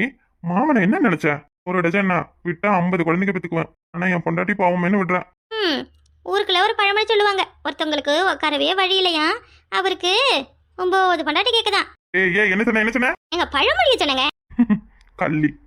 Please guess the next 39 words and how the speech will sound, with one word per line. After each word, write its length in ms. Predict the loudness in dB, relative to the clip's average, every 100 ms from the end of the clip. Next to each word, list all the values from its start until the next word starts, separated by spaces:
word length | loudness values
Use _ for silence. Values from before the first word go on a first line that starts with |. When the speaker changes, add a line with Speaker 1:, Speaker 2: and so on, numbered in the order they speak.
| _ _
Speaker 1:
சரியான 320 | -4 0 2 2
ஆளு 140 | 2
தாண்டி 180 | 0 0
நீ. 120 | 0 0 -4 _
சரி, 160 | -10 -10 _
அதெல்லாம் 280 | -6 -2 -2
இருக்கட்டும், 320 | -4 -8 -14 _ -8
உண்மையை 260 | -4 -4
சொல்லு, 180 | -4 -8 -12 _ _ _
நான் 140 | -6 -4
உன்னை 120 | -4
சந்தோஷமா 320 | -4 -6 -4 -4
பாத்துக்கிறேனா? 460 | -6 -8 -8 -8 -10 _ _ -8
Speaker 2:
என் 100 | -4
அம்மாவை 240 | -2 -2
விட, 160 | -4 -6 -10
என் 180 | -10 -10
அப்பாவை 240 | -8 -8 -6
விட 140 | -6 -10 _ _ -10
நீங்க 220 | -4 -4
என்னை 160 | -4 -4
ரொம்ப 260 | -4 -4 -4
சந்தோஷமா 320 | -6 -8 -8 -10
பாத்துக்கிறீங்க. 440 | -10 -8 -8 -10 -14 _ _
எந்த 180 | -8 -6
விஷயத்துக்கும் 400 | -6 -8 -10 -6
என்னை 100 | -6 -6
விட்டு 140 | -8
கொடுக்க 180 | -12 -10
மாட்டேங்கிறீங்க. 420 | -12 -12 -12 -12 -14 _ _ _ -10
எல்லாத்துக்கும் 480 | -6 -6 -6 -4 -2
எனக்கு 180 | -4 -4
முக்கியத்துவம் 400 | -6 -6 -6 -8
கொடுக்குறீங்க. 340 | -8 -8 -8 -10 _ _ _ _ -10
நான் 120 | -8
ஆசைப்பட்டதை 380 | -6 -6 -8 -8
எல்லாம் 280 | -6 -6 -4
வாங்கி 160 | -6
கொடுக்குறீங்க. 380 | -6 -10 -10 -10